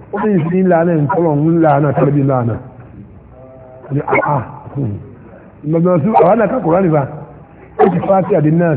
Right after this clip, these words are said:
sí orí lọ́rọ̀ sí láàánú ẹ̀ tí wá fi irun kún. Ó lọ́wọ́ ká dáadáa ni. Ó ti wá fi hàn mí. Ó bá ti ṣíjú àṣẹ fún un. "وما أتاكم الرسول فخذوه، وما نهاكم عنه فانتهوا." Sáyẹn bá sọ fún yín, ẹ dì mú. Tọ́lá bá ti, tọ́lá bá ti fẹ́ jìnnà sí,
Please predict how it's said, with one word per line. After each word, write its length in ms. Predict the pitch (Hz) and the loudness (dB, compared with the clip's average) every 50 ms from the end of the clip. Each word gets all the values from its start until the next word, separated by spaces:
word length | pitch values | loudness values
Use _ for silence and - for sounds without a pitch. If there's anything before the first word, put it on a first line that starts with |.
| - - - | -2 -4 -4
sí 120 | 151 156 151 | -2 0 2
orí 160 | 143 147 156 | 2 2 2
lọ́rọ̀ 180 | 170 185 180 147 | 0 0 0 0
sí 60 | 135 | 0
láàánú 180 | 143 139 156 165 | -2 0 0 0
ẹ̀ 60 | 147 127 | -2 -2
tí 60 | 143 | -2
wá 80 | 147 135 | -2 -2
fi 100 | 117 127 | -2 -2
irun 440 | 127 123 123 123 123 120 120 117 117 120 - - - - - - - - - | -2 -2 -2 -2 -2 -4 -4 -6 -8 -10 -14 -20 -20 -20 -20 -20 -20 -16 -10
kún. 200 | - 135 120 131 - | -8 -6 -6 -6 -4
Ó 40 | - | -2
lọ́wọ́ 160 | 214 208 185 151 | 0 0 2 2
ká 120 | - - | 0 0
dáadáa 280 | 151 147 135 139 135 131 | 0 0 0 0 -2 -2
ni. 80 | 123 110 98 - - - - - - - - - - - - - - - - - - | -4 -6 -8 -12 -16 -20 -20 -20 -20 -20 -20 -20 -20 -20 -20 -20 -20 -20 -20 -14 -8
Ó 140 | 127 156 143 | -6 -4 -2
ti 100 | 131 156 | -2 -2
wá 80 | 165 147 | 0 0
fi 100 | 143 143 | 0 -2
hàn 120 | 127 113 | -2 -2
mí. 100 | 117 117 120 - - - - - - - - - - | -2 -4 -6 -8 -14 -20 -20 -20 -20 -20 -18 -10 -4
Ó 120 | 151 269 | -2 0
bá 60 | 247 | 0
ti 100 | 196 160 | 0 -2
ṣíjú 240 | 160 - 175 190 180 143 | -2 -2 -2 0 0 0
àṣẹ 180 | 135 139 151 120 | 0 0 -2 -4
fún 120 | 107 117 | -4 -6
un. 80 | 110 101 - - - - - - - - | -10 -10 -14 -20 -20 -20 -20 -18 -12 -8
"وما 320 | 135 131 160 180 185 185 165 | -4 -2 0 0 0 0 -2
أتاكم 400 | - 165 160 156 156 160 160 147 | 0 0 0 0 0 -2 -2 -2
الرسول 420 | 143 135 - - 147 156 147 135 110 | -2 -2 -2 0 0 0 0 2 2
فخذوه، 640 | - 131 127 123 131 131 131 135 160 165 143 113 101 - - - - - - - - - - - | 2 2 0 0 -2 -2 0 2 2 2 2 0 -4 -8 -12 -16 -18 -20 -20 -20 -20 -18 -12 -6
وما 320 | 135 131 147 165 175 180 | -4 -2 0 0 2 2
نهاكم 560 | 180 165 147 147 151 160 165 165 131 147 143 139 | 2 0 0 0 0 0 0 0 0 -2 -2 -2
عنه 400 | 139 156 156 143 123 123 151 143 | 0 0 0 0 0 0 0 0
فانتهوا." 440 | 151 135 123 110 - 127 127 101 90 - - - - - - - - - | -2 -2 -4 -4 -4 -6 -6 -6 -8 -12 -14 -18 -20 -20 -20 -16 -6 -2
Sáyẹn 140 | 202 202 185 | 0 2 2
bá 100 | 180 170 | 2 2
sọ 120 | - 165 143 | 2 -2 -4
fún 140 | - 165 | -2 0
yín, 180 | 160 160 165 180 - | 0 2 2 0 0
ẹ 80 | - 135 | -2 -4
dì 180 | 123 107 120 | -4 -2 -2
mú. 200 | 120 135 139 139 127 - - - - - - - - - - - | -2 -2 -2 -2 -4 -8 -14 -20 -20 -20 -20 -20 -20 -18 -8 -4
Tọ́lá 120 | 196 190 | -2 2
bá 100 | 175 175 | 2 2
ti, 100 | 180 175 | 2 2
tọ́lá 460 | 175 175 190 190 180 185 - - 208 254 | 0 0 2 2 2 0 0 2 2 4
bá 100 | - 415 - | 4 2 2
ti 60 | - - | 2 2
fẹ́ 140 | 143 143 127 | 2 2 2
jìnnà 180 | 127 127 120 110 | 2 0 0 -2
sí, 140 | - - | -2 -4